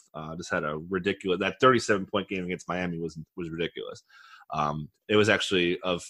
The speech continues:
among players with fifteen plus shots from the field, it was the highest effective field goal percentage ever, uh, in a game. Uh, so he's just rolling right now. Um, it's nice to see that Curry boys can shoot it,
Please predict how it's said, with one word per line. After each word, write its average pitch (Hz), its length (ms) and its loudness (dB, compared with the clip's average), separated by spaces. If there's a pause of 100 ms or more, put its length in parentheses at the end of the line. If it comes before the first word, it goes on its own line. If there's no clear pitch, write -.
(220)
among 107 280 4
players 107 400 6
with 90 120 0
fifteen 107 680 0 (120)
plus 104 320 2
shots 98 380 0
from 104 120 -2
the 85 60 -4
field, 92 400 0
it 92 160 2
was 90 300 0
the 107 200 4
highest 92 540 4
effective 90 400 -4
field 90 180 0
goal 87 100 -2
percentage 82 500 -8
ever, 73 340 -4 (480)
uh, 73 320 -2
in 87 120 -2
a 80 80 -2
game. 80 300 -4 (460)
Uh, 60 300 -6
so 64 300 -8
he's 107 300 2
just - 360 -6 (100)
rolling 85 600 2
right 71 200 -8
now. 67 400 -10
Um, 69 300 -14 (200)
it's - 220 -16
nice 85 160 -8
to - 60 -14
see 82 220 -6
that 78 120 -6 (120)
Curry 82 180 0
boys 82 260 -4
can 80 100 -14
shoot 87 240 -6
it, 65 100 -10